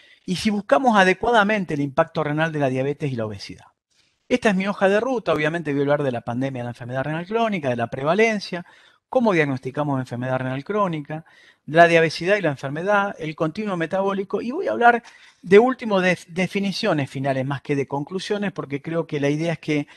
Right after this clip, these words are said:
se vayan de este webinar con algunos datos para la práctica diaria. Respecto a la pandemia de la enfermedad renal crónica, sabemos que hay una prevalencia global de enfermedad renal crónica de seiscientos noventa y ocho millones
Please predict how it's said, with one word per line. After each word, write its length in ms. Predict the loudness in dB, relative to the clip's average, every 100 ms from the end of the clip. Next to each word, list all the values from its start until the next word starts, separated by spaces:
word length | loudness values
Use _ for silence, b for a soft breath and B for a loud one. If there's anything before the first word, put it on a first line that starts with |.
| B B -4
se 160 | 6
vayan 320 | 6 6 0
de 80 | -2
este 160 | -4 -4
webinar 500 | -2 -2 0 0 0
con 340 | -4 -4 -6 -6
algunos 420 | -4 -2 -4 -2
datos 320 | -4 -4 -4
para 460 | 0 4 4 2 0
la 140 | 0
práctica 400 | -2 -4 -6 -2
diaria. 480 | 4 4 4 -4 -14 _ _ _ _ _ _ _ _ _ _ _ B B B
Respecto 420 | -2 2 0 6
a 20 | 8
la 140 | 8
pandemia 340 | 4 2 0
de 40 | -2
la 40 |
enfermedad 340 | -2 -2 2 2
renal 220 | 2 -2
crónica, 320 | -6 -4 -4
sabemos 360 | -4 -4 -4 -6
que 80 | -6
hay 120 | -4
una 140 | -6
prevalencia 580 | -4 -4 -4 -4 -6 -8
global 300 | -6 -4 -2
de 60 | -4
enfermedad 320 | -8 -8 -6
renal 220 | -6 -6
crónica 320 | -8 -10 -8
de 80 | -8
seiscientos 460 | -8 -10 -8 -6 -6
noventa 280 | -6 -8 -8
y 20 |
ocho 140 | -6
millones 520 | -8 -4 -4 -4 -8